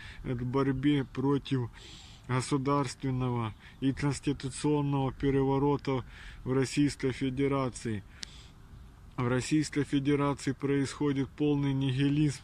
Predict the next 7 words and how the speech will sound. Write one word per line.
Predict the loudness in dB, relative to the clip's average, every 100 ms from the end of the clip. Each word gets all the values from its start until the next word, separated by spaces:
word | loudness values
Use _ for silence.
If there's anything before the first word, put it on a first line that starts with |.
| -6
Конституции, | -2 -2 -2 -4 2 0 2 0 -2 -4 -14 -20 -20 -2
полное, | 4 6 6 4 2 0 -2 -6 -18 -20 -20 -20 -20 -20 -20 -20 -20 -20 -8 0
полное | 4 4 4 2 2 0 -4 -14 -10 -2
несчитание | 0 2 0 -2 -2 0 0 0 0 0
с | -2 -4 -6 -8 -20 -20 -18 -18 -18 -20 -20 -20 -20 -20 -20 -20 -4
мнением | 0 4 4 4 4 2 2 2
народа | 2 4 2 2 0